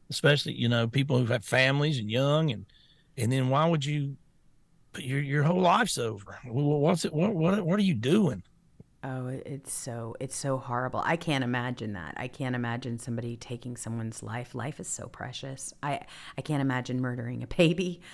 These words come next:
Speaker 2: I can't imagine murdering a person. I mean, it, this is just absolutely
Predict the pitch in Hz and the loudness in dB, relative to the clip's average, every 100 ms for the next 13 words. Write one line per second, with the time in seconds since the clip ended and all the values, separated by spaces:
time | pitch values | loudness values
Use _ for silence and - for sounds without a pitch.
0 | - - 131 - 127 131 127 127 127 139 | -6 -2 -2 0 0 0 -2 -2 0 0
1 | 123 123 123 120 113 160 170 - 165 165 | 0 0 -2 -2 -4 -2 -2 0 0 0
2 | - - - - 151 135 131 123 120 - | -4 -20 -16 -2 2 4 4 2 0 -2
3 | 143 - 98 - - 143 160 185 170 - | -6 -6 -16 -16 -16 -4 0 2 0 -4
4 | - 139 135 127 - 131 123 - - 147 | -6 -4 -4 -6 -8 -8 -8 -12 -10 -8
5 | 147 - 139 143 - 135 139 117 | -8 -8 -6 -6 -6 -10 -10 -14